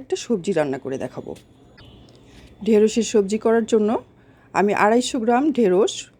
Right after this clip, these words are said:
খুব ভালো করে ধুয়ে এর মাথা আর লেজটা কেটে ফেলে দিয়ে দুই ভাগ করে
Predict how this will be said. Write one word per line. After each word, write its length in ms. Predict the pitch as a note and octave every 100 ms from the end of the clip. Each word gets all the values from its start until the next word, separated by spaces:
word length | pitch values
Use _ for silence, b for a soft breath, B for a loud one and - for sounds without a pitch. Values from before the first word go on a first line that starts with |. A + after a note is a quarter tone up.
| _ _
খুব 140 | - C4 G3
ভালো 300 | G#3 G#3 G#3
করে 240 | G3+ G3 G#3+ F#3
ধুয়ে 300 | F#3+ F3+ E3+ D4 b b b b G3
এর 140 | F#3+ F3+
মাথা 300 | F#3 F#3+ - F3+ -
আর 100 | E3+ E3+ F3+
লেজটা 480 | G3+ A3 - A3 C4 A4 _
কেটে 260 | G3+ G#3+
ফেলে 280 | G#3 G#3 F#3
দিয়ে 220 | E3+ F#3 C4+ A#3
দুই 140 | A3 A3+
ভাগ 120 | A#3+ A#3 -
করে 180 | A3+